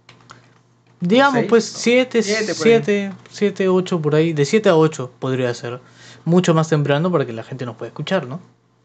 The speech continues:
Speaker 2: Ujú.
Speaker 1: Yo pienso
Speaker 2: Así
Speaker 1: que
Speaker 2: es.
Speaker 1: podría ser. Esto,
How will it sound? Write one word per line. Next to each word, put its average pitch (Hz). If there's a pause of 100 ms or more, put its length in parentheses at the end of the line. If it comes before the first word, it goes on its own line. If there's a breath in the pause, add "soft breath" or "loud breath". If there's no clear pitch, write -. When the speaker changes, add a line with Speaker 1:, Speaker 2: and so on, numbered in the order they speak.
(1500)
Speaker 2:
Ujú. 170 (960)
Speaker 1:
Yo 180
pienso 196
Speaker 2:
Así 160
Speaker 1:
que -
Speaker 2:
es. 139
Speaker 1:
podría 135
ser. 117 (1000 soft breath)
Esto, 123